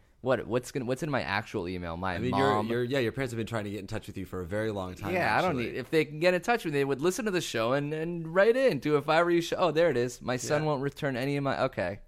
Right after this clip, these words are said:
Speaker 1: So let's give this
Speaker 2: Wow.
Speaker 1: person <laughs>
Speaker 2: Uh, anonymous, making up a name. <laughs> We'll call him, uh, geez, Jerome B.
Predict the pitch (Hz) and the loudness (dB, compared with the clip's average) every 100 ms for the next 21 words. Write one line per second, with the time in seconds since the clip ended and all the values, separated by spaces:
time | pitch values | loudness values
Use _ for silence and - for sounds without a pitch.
0 | - - 127 120 - 127 117 107 120 117 | -20 -6 -2 -2 -4 -4 -2 -2 -4 -4
1 | 92 87 - 202 - 269 - 180 - - | -8 -8 -2 -2 0 -4 -4 -8 -8 -20
2 | - - 262 135 135 - 147 156 180 185 | -18 -8 0 4 4 2 2 4 4 2
3 | 208 - - 123 160 180 180 170 151 156 | 0 -2 -4 0 4 4 2 2 2 2
4 | 160 - - - - - _ - - - | -2 -10 -12 -12 -12 -16 _ -20 -12 -6
5 | - 147 - - - - 143 147 147 147 | -6 -8 -14 -20 -20 -8 -2 -2 2 4
6 | 143 143 139 135 131 127 123 113 - - | 4 2 0 0 2 4 2 0 -6 -20
7 | _ _ - - 262 - 131 110 80 - | _ _ -14 -12 -10 -6 -4 -4 -6 -2
8 | 131 131 147 156 151 110 143 143 123 | 0 2 4 2 0 -2 0 2 2